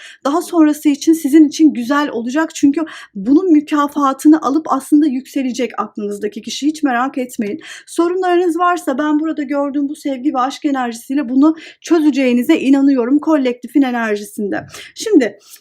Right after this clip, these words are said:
evet, melek mesajları alacağız. Bugün için melek mesajlarımızı alalım, işaret mesajlarımızı alalım. Sonrasında da ne diyeceğiz zaten? "Karşımda olsaydın bana ne söylemek isterdin?" diye soracağız aklımızdaki kişiye. Hemen bakalım.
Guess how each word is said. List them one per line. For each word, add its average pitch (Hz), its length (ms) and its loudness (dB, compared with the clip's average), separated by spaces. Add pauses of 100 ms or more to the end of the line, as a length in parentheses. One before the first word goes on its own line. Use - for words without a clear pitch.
(100)
evet, 269 260 0
melek 320 280 0
mesajları 330 560 0
alacağız. 247 480 -4
Bugün 277 280 0
için 285 180 -4
melek 277 280 -4
mesajlarımızı 254 720 -4
alalım, 233 440 -6
işaret 285 440 -4
mesajlarımızı 254 720 -4
alalım. 233 280 -2
Sonrasında 240 580 -2
da 208 80 -6
ne 254 160 -2
diyeceğiz 208 340 -6
zaten? 202 440 -2 (300)
"Karşımda 285 540 0
olsaydın 277 680 -2
bana 254 160 -2
ne 254 180 -2
söylemek 254 500 -4
isterdin?" 220 460 -6
diye 294 160 -4
soracağız 240 540 -4
aklımızdaki 208 640 -6
kişiye. - 460 -8 (460)
Hemen 247 400 0
bakalım. 208 680 -4